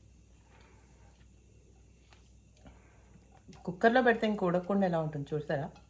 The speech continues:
ఎంత బాగా వచ్చేస్తుందో. బోన్ సెపరేట్ అయిపోతుంది, అంత బాగా ఉడికిందండి. ఇంకా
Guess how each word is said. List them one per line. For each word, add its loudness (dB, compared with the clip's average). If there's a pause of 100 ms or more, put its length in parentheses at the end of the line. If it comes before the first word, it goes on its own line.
ఎంత -6 (100)
బాగా 0
వచ్చేస్తుందో. -8 (1000)
బోన్ 4
సెపరేట్ 0
అయిపోతుంది, -8 (1900)
అంత -8 (140)
బాగా -4
ఉడికిందండి. -10 (1700)
ఇంకా -6